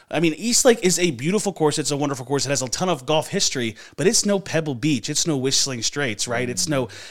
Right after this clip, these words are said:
it, it needs, they need to, I think that East Lake's a great venue, right? And we know it well 'cause we're golf fans. But if the P G A Tour were to really, truly give the Tour Championship what it needs to be the event that it actually is, because you're beating the best players in the world that year,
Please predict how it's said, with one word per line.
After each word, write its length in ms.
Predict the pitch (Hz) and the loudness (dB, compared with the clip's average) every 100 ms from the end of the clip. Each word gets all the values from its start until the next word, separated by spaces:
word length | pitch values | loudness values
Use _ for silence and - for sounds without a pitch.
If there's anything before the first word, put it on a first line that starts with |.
| - | -6
it, 160 | 135 - | -6 -4
it 120 | 147 | -4
needs, 400 | 139 165 185 147 | 0 2 2 2
they 140 | 170 | 2
need 240 | 220 214 175 | 4 2 0
to, 140 | 196 | 2
I 80 | 160 | 2
think 180 | 160 208 | 2 -2
that 120 | 165 | -2
East 200 | 147 180 | -2 -2
Lake's 160 | 175 151 | -2 -2
a 40 | |
great 220 | 123 147 117 | 0 -2 0
venue, 360 | 135 151 120 | -2 0 -2
right? 300 | 113 113 147 | -2 -2 -2
And 120 | 123 127 | -2 -2
we 80 | 175 | 0
know 200 | 120 104 | -2 -4
it 60 | |
well 180 | 101 110 | -6 -6
'cause 140 | 131 107 | -4 -8
we're 80 | 104 | -4
golf 320 | 117 156 - | 0 0 -2
fans. 280 | 107 104 110 | -8 -8 -4
But 220 | 131 - - - | -4 -4 -12 -6
if 100 | 135 | -4
the 80 | 123 | 0
P 180 | 220 220 | 4 4
G 140 | 208 | 4
A 60 | 202 | 2
Tour 280 | 185 170 | 4 4
were 220 | 156 151 160 | 4 2 0
to 200 | - 135 | 0 -2
really, 380 | 131 170 175 | 2 2 2
truly 400 | 160 - 170 156 | 0 0 0 0
give 300 | 131 127 151 | 0 0 0
the 60 | 139 | 0
Tour 200 | 120 139 | -4 -4
Championship 420 | 131 143 131 131 120 | -2 -2 -2 -4 -2
what 120 | 143 | -2
it 80 | 127 | 0
needs 420 | 160 156 123 - - - - | 2 2 0 -4 -6 -16 -8
to 80 | 147 | -2
be 200 | 151 226 | 2 4
the 160 | 165 | 4
event 280 | 143 151 143 | 4 2 2
that 120 | 139 | 0
it 100 | 139 | 4
actually 420 | 139 180 - 117 | 4 4 0 0
is, 160 | 113 131 | -2 -4
because 240 | 135 135 | -4 -4
you're 80 | 123 | -2
beating 260 | 135 175 156 | -2 0 0
the 60 | |
best 240 | 127 165 - | 0 -2 -2
players 260 | 165 147 | -2 -2
in 40 | 127 | -4
the 60 | 127 | -4
world 400 | 139 135 127 - - - | -2 0 -2 -6 -20 -8
that 300 | 127 147 117 | 2 2 2
year, 400 | 127 175 127 120 | 0 2 2 -2